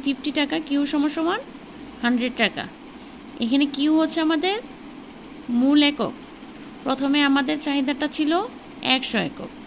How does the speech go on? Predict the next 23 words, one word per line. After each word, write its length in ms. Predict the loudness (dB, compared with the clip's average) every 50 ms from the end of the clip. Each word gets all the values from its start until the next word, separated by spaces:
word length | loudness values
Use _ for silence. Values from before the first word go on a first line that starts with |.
| -16 -16 -16 -16 -16 -16 -16 -14 -6
কিউ 240 | -2 0 2 4 4
হচ্ছে 220 | 4 2 2 -2
চাহিদার 380 | 0 0 2 2 2 0 0 -4 -4
পরিমাণ, 340 | -4 -2 -2 0 0 -2 -2 -6 -8 -12 -14 -14 -14 -14 -14 -14 -4
চাহিদার 280 | 0 2 4 4 4 4
পরিমাণটা 400 | 4 2 4 4 4 4 2 0
ছিল 200 | 0 0 0 2
একশো 300 | 2 2 2 0 0 0
একক। 600 | 0 0 -2 -4 -6 -6 -8 -10 -16 -12 -4 0
আয় 280 | 2 4 6 6 4 2 0 -6 -10 -10 -10 -4
চার 200 | 2 4 6 6
হাজার 200 | 6 4 2 0 0
থেকে 240 | 0 0 2 2 0
ছয় 260 | 2 2 2 2 4 4
হাজারে 320 | 2 2 2 2 2 2
চলে 260 | 0 0 0 2 4 4
আসার 240 | 2 4 2 0
পরে 220 | 0 2 0 0 2
চাহিদার 340 | 2 2 2 4 4 2 0
পরিমাণটা, 640 | 2 2 4 4 6 6 4 4 4 4 2 2 0 -4 -12 -12 -14 -14 -14 -8 -2
এম, 240 | 0 2 2 2 0 -2 -8 -14 -12 -6 2
হ্রাস 340 | 4 4 6 4 4 0
পেয়ে 200 | 0 2 2 2